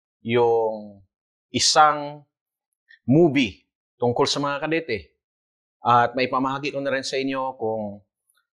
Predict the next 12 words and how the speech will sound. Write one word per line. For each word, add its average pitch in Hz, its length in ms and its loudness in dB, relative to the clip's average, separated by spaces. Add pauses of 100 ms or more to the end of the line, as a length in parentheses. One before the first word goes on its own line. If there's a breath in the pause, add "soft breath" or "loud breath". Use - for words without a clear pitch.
realistic 131 560 2
ba 139 160 -2
ito, 202 400 -2 (520)
may 113 800 -2 (400)
mapupulot 151 480 -2
ba 135 160 -4
tayo 139 160 0
ng 139 160 -4
mga 120 160 -2
lessons 135 320 -4
dito, 202 560 -6 (240)
at 117 400 0